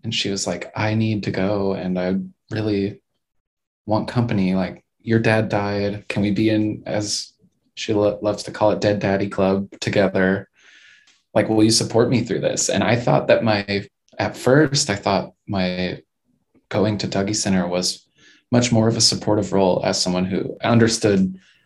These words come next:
grief. I had finished it. It was all tied up in a real nice bow. And it's like, "Yes, I'll, I'll be here for you."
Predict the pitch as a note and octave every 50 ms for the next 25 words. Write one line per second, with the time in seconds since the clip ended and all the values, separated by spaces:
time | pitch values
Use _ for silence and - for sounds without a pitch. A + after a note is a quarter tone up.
0 | _ _ _ _ - - D#3+ E3 D#3+ D#3 D3 C#3+ - - _ _ _ _ _ _
1 | _ - - G#2 F#2+ - - - - - F#3+ F3 E3 E3 D#3+ D#3+ - - - D#3+
2 | D3+ D3+ D3 D3 - - - _ _ - G#2+ G2 F#2 F2+ - A#2 B2+ C3 - -
3 | - A#2+ B2 B2+ B2+ C3 B2+ - B2+ A2 A2 A2 A#2 C3+ D#3 E3 F3+ F#3 E3+ E3
4 | D3+ D3+ D#3+ D#3+ D#3+ - - C#3+ C3+ B2 A#2+ A#2 A2 A2 A2+ A2+ A#2+ - - -
5 | - - D5 - - - - - - _ - - _ _ - - - - - G2
6 | G2+ G2 - - - _ - - - G#2+ F#2 - - C#3 C#3+ D#3 C#3+ B2+ A#2 A#2
7 | - - - A2+ A#2 A#2+ B2 C3+ C#3+ - - A2+ B2+ C3 C#3+ D3 C3+ A#2 A#2+ G#2+
8 | G2+ - - G2+ F#2 D#2+ - - - - - A#2+ -